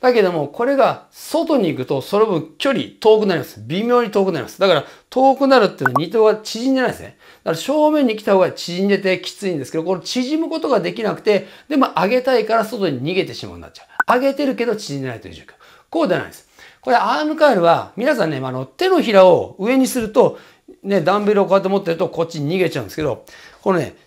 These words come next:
小さい前習いしてますね。小さい前習いは誰でもすぐにできると思います。この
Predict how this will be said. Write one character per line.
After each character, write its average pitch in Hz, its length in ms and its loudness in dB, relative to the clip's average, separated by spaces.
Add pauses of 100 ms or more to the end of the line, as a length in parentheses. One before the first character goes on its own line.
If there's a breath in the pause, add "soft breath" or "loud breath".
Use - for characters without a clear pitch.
(120 soft breath)
小 320 320 -2
さ 330 180 2
い 262 80 0
前 151 240 0
習 117 220 -6
い 113 40 -10
し - 40 -14
て 104 60 -14
ま 92 80 -14
す 98 100 -14
ね。 127 80 -12
小 277 380 -4
さ 285 160 6
い 240 80 6
前 156 200 2
習 120 200 -6
い - 20 -4
は 185 140 4
誰 151 260 0
で 170 80 -2
も 156 340 -6 (160)
す - 140 -12
ぐ 160 80 -2
に 117 160 -6
で 139 160 -4
き 160 80 -8
る 131 80 -6
と 104 60 -12
思 73 80 -14
い - 20 -18
ま - 20 -20
す。 - 200 -20
こ 175 120 -2
の 165 200 -2